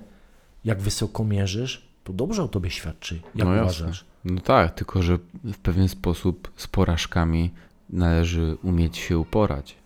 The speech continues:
Speaker 2: um-, na-, umieć je przeżyć.
Speaker 1: Pogodzić.
Speaker 2: Pogodzić w
Speaker 1: Tak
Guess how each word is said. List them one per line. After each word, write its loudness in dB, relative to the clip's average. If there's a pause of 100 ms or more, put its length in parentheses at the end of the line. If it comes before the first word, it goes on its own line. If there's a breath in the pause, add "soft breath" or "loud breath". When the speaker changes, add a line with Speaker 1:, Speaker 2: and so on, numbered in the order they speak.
Speaker 2:
um-, 0 (120)
na-, 6 (140)
umieć 2
je 2 (460 loud breath)
przeżyć. 4 (360)
Speaker 1:
Pogodzić. 0
Speaker 2:
Pogodzić 2 (120)
w -6
Speaker 1:
Tak 2